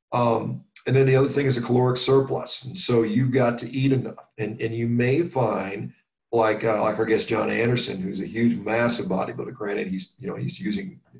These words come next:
you know, exogenous substances as well, like most bodybuilders do. But you have to probably, you probably will find more frequent meal eating, maybe three, four, five times a day, you know, a-, as probably the best way, uh, to do this. You know, although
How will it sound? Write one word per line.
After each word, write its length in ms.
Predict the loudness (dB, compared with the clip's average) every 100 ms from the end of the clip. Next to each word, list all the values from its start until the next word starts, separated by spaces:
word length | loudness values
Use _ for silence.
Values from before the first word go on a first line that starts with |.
| _ -12
you 100 | -10
know, 60 |
exogenous 520 | -8 -4 -2 -2 -4 -6
substances 460 | -6 -6 -10 -14
as 80 | -6
well, 140 | -4
like 180 | -4 -6
most 180 | -8 -10
bodybuilders 400 | -8 -8 -6 -4
do. 160 | 0 2
But 220 | 2 0 -8 -20 _ _ _ -2
you 160 | 2 4
have 200 | 2 2
to 80 | -2
probably, 640 | 2 4 4 2 4 4 2 -2 0
you 60 | -2 2
probably 300 | 2 4 2
will 140 | 2 2 0
find 280 | 0 -2 -6
more 460 | -10 -6 -2 2 2
frequent 400 | 0 0 0 -2
meal 240 | 0 0
eating, 280 | 0 -2 -8 _ _ _
maybe 180 | -6 -4
three, 220 | -4 -4
four, 180 | 0 0 0
five 140 | -2 -2
times 180 | -4 -4
a 40 |
day, 300 | -2 2 2 0 -6 _ _ _ _ -8
you 80 | -6
know, 200 | -4 -4
a-, 180 | -4 -2 -2
as 100 | -2 -4
probably 240 | -2 -2
the 80 | -2 -2
best 160 | -4 -4 -4
way, 140 | -2 -4 -6 _ _ _ _ _ -6
uh, 240 | -4 -4 -6 -6
to 60 | -8
do 240 | -6 -2 0
this. 540 | 0 -4 -10 -12 -12
You 100 | -10 -6
know, 140 | -4 -4 -8 -2
although 260 | 0 2